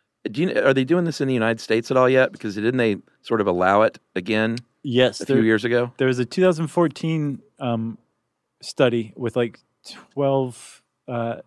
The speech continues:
Speaker 2: terminally ill patients with cancer.
Speaker 1: In the United States?
Speaker 2: Yeah.
Speaker 1: But it's still, like,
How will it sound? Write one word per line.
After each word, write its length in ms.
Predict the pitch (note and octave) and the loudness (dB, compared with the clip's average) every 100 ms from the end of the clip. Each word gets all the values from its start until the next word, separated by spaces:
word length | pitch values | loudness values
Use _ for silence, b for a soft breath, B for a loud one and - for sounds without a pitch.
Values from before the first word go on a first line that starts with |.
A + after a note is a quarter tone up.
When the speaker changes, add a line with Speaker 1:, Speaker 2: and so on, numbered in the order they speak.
| _ - | _ -10
Speaker 2:
terminally 560 | C#3 C3 B2+ B2 A#2 | -6 -2 -2 -2 -2
ill 400 | B2+ A#2+ A#2 A2 _ _ _ _ _ _ | -2 -2 -2 -6 _ _ _ _ _ _
patients 380 | B2 - A2 | -10 -10 -14
with 140 | A2 - | -16 -16
cancer. 400 | A2 - - - _ _ _ | -16 -18 -20 -20 _ _ _
Speaker 1:
In 100 | G2 | -4
the 60 | F#2+ | -4
United 240 | F2+ F2 | -4 -6
States? 320 | - F2 - | -8 -10 -6
Speaker 2:
Yeah. 120 | A#2+ - _ _ _ _ _ _ _ _ _ _ | -4 -4 _ _ _ _ _ _ _ _ _ _
Speaker 1:
But 120 | G2+ F#2 | -4 -2
it's 160 | - | -6
still, 280 | - G2 E2+ | -4 -2 -2
like, 320 | D#2+ D#2+ - | -4 -8 -14